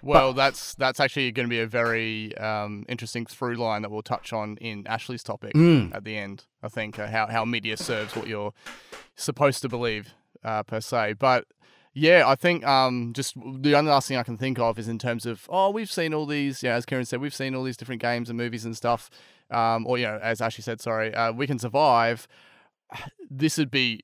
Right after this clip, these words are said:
Speaker 2: super, super tough, um, probably to even discuss, but how would you feel about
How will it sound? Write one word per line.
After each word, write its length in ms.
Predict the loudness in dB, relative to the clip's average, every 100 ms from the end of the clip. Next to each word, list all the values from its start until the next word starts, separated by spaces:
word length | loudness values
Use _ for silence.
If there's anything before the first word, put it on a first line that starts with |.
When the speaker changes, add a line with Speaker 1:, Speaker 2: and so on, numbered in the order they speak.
| -10
Speaker 2:
super, 420 | -4 -4 -2 -4
super 600 | -4 -4 -2 0 -2 -2 -6
tough, 420 | 2 2 2 -8 _ _ -2
um, 240 | -2 0
probably 260 | -2 -4 -4
to 240 | -4 -4 -4
even 180 | -4 -4
discuss, 400 | -6 -2 -2 -2
but 260 | 0 0 -2 _ _ _
how 260 | -2 2 4
would 120 | 2
you 60 | -4
feel 280 | -2 -2
about 400 | 0 0 2 2